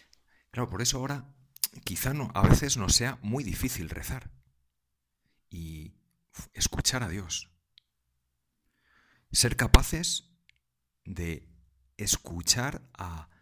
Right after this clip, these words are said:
eh, a alguien que no vemos y a alguien que no oímos de forma material por los oídos. Claro, hace falta quitarnos tantas distracciones que tenemos y que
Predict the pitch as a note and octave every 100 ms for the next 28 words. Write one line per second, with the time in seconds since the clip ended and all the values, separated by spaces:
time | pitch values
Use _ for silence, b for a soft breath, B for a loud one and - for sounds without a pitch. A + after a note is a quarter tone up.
0 | b b b _ - F2+ F2 - - G#2+
1 | A2+ C#3 G2 A2 G#2+ C3 E2+ E2+ - -
2 | - - - _ _ - F#2 F#2+ B2 G2+
3 | E2+ E2+ C#3+ B2+ E2 E2 - F#2+ F2+ E2
4 | D#2 D#2 C#3 F#2+ C2+ - D2 D#2+ - G2
5 | C#3 D2 - - - - - _ _ _
6 | _ _ B B B B B - G2+ G2
7 | A#2+ B2 B2 B2+ C#3 - - - _ _
8 | _ _ _ _ _ _ _ - - E2
9 | A#2 A2 F#2 G2+ - - - _ - A2+
10 | B2 B2 A#2+ A2+ - F2+ - A#2+ G#2+ C#3+
11 | - - - _ _ _ b b b b
12 | _ F2+ - E2+ A2+ G#2+ - - - B
13 | B B B - - E2+ E2 F2 D#2+ D#2+
14 | -